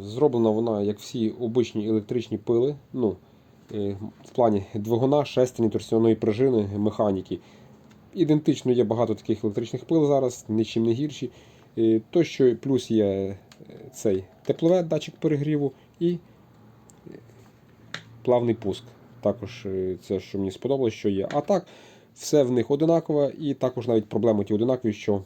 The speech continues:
маслом закидує аж всередину, і аж всередину, аж в статор закидує масло зі, з тою стружкою. І ось така фігня, що от статор, як ми бачимо, теж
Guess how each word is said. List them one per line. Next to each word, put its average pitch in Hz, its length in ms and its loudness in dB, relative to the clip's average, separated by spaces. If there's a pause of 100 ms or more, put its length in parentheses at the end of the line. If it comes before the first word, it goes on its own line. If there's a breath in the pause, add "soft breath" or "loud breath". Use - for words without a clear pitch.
(140)
маслом 110 360 -2
закидує 104 460 -2
аж 117 160 -6
всередину, 120 540 0 (420 loud breath)
і 104 440 0
аж 135 220 -4
всередину, 113 540 0
аж 101 100 2
в - 80 -16
статор 101 320 0
закидує 101 400 0
масло 101 480 0
зі, 92 140 -10
з 95 60 -14
тою 101 180 -2
стружкою. 107 500 -4 (380 loud breath)
І 104 40 -4
ось 104 200 -2
така - 220 -2
фігня, 110 360 0
що 98 240 -2
от 92 200 -2
статор, 101 360 0
як 92 120 -6
ми 95 60 -10
бачимо, 95 420 -2
теж 95 120 -2